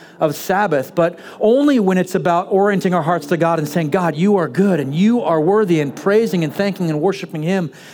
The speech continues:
not when it's to come and get something for ourselves or to check a box off. It's about enjoying his creation. Sabbath can be about walking on the beach and enjoying what God has done. It can be about seeing a sunset. It can be about hanging out with friends and enjoying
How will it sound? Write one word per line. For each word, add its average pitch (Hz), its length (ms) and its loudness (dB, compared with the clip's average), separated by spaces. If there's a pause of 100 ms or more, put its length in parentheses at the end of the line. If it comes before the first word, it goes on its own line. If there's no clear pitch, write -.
not 170 300 -2
when 196 120 0
it's 180 120 -6
to - 100 -6
come 160 320 -2
and 147 220 -6
get 165 160 -2
something 156 300 -6
for 160 160 -2
ourselves 147 460 -2
or 143 60 -6
to 131 80 -8
check 143 340 -6 (320)
a 143 120 -6
box 135 400 -4
off. 120 320 -8 (1160)
It's 208 100 2
about 214 160 2
enjoying 214 360 4
his 214 100 2
creation. 190 680 0 (220)
Sabbath 214 440 0
can 208 120 2
be 208 100 4
about 202 220 2
walking 208 380 2
on 202 80 2
the 180 60 0
beach 196 340 0
and 180 100 -2
enjoying 170 560 0 (220)
what 190 160 0
God 196 240 2
has 190 120 0
done. 208 200 0
It 202 80 -4
can 185 80 2
be 190 80 4
about 190 200 0
seeing 220 300 0
a 180 80 0
sunset. 214 420 0
It 170 40 -2
can 180 120 0
be 196 80 2
about 190 220 0
hanging 226 320 0
out 220 140 -2
with 208 200 0
friends 202 440 -2
and 175 120 -2
enjoying 185 580 0